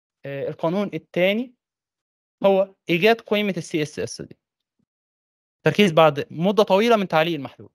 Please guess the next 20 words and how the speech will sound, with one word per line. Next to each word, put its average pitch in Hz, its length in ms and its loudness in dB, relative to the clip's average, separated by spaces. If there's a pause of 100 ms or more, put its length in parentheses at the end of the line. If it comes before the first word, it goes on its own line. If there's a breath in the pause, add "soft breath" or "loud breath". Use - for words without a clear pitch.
(560)
بهذه 151 260 -6
السرعة. 113 460 -12 (1160)
اللي 165 120 -8
بيحصل 175 280 0
إن 147 80 -6
هو 175 320 0 (180)
هذا 180 180 0
التركيز 156 400 -6
بيحصل 139 420 -2 (680)
في 156 80 -6
بداية 165 440 0 (180)
تعليق 156 240 -2
المحلول 226 380 -4
ولا 196 160 2
بعد 156 200 0
أزمنة 160 300 -6
طويلة 143 300 -8
خالص؟ 127 500 -10 (1300)
هنا 139 80 -18
الزمن. 107 400 -16